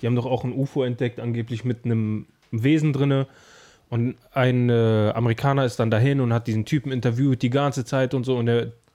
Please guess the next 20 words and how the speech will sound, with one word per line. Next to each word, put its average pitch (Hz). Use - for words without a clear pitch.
dieser 107
brasilianische 113
Politiker 127
oder 117
was 127
auch 120
immer 127
der 113
war, 120
der 123
hat 123
gesagt, 127
"Ich 120
werd 160
mit 160
dir 160
dieses 131
Interview 147
nicht 131
machen, 190